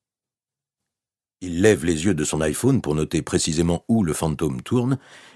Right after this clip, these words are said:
et se dirige en toute hâte dans cette direction. Comme si la vidéo était une incroyable fiction, style tragédie à la télévision.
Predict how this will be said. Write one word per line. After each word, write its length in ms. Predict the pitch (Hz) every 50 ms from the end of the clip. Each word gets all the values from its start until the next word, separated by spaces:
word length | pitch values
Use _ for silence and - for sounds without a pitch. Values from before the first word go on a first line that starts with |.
| -
et 100 | - 92
se 120 | - - 101
dirige 300 | 87 101 107 107 98 82
en 80 | 80
toute 220 | 76 - - - 85
hâte 320 | 90 90 90 87 - -
dans 100 | - 82
cette 200 | 73 - - 71
direction. 520 | 73 90 82 80 78 - - - 60 53 - _ _ _ _ _ _ _ _ _ _ _ _ _ _ _ _ _ _ _ _ _ _ -
Comme 160 | 101 87 80
si 160 | - - 104
la 140 | 87 76 76
vidéo 520 | 71 82 92 71 82 87 87 101 101 76
était 140 | 69 - 80
une 240 | 76 - - 69 73
incroyable 520 | 90 87 - - 90 80 92 82 73 78
fiction, 460 | 76 - - 80 - - - 76 64 - - - - -
style 380 | - - - 87 73 67 67 -
tragédie 520 | - - 80 76 80 80 71 73 80 71
à 40 | 65
la 100 | 65 65
télévision. 640 | - 71 69 67 67 73 67 65 62 55 - -